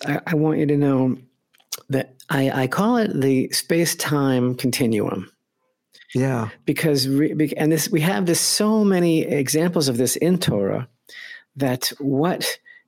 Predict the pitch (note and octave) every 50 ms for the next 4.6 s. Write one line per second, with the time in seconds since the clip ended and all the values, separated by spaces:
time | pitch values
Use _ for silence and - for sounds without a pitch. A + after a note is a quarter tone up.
0 | _ _ _ C#3+ C3+ C#3 - - F#3+ G#3+ G#3 G#3 G3 E3+ - - D#3 D#3 C3+ A#2+
1 | A#2+ A#2 - - - - - - - _ _ _ _ B2+ B2 C3 C3 B2 C3 C#3
2 | D3 D3 D3 D3 D#3 D#3 D3+ B2 B2+ B2+ B2 A#2+ - - - - _ - - -
3 | - - D#3+ D#3 E3 E3 D#3 C3+ A#2 A#2 A#2 A2+ G#2+ G#2+ G2 - A2 G2+ G#2 -
4 | - - - E2+ D#2+ A2 A#2 A#2 - - -